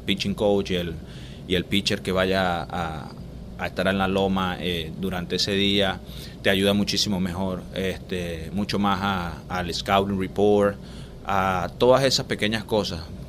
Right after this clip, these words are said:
¿ok? Este, como coach, sinceramente te digo que si yo no hubiese podido tener la habilidad de aprender el idioma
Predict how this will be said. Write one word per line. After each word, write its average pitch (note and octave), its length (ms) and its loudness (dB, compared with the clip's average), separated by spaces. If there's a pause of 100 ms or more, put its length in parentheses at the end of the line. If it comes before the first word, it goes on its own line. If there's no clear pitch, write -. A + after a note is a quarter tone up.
(120)
¿ok? - 80 -6 (300)
Este, F#2 920 2 (1400)
como B2+ 360 8
coach, D#3 480 8 (400)
sinceramente A#2+ 760 2
te G#2+ 140 2
digo A#2 340 2
que G#2 220 4
si G#2 380 0
yo A2 200 2
no B2+ 140 0
hubiese C3 300 2
podido A2 380 2
tener G2+ 260 0
la A2+ 100 4
habilidad G#2 420 4
de A2+ 80 2
aprender G2 380 0
el A2 120 0
idioma G2+ 480 2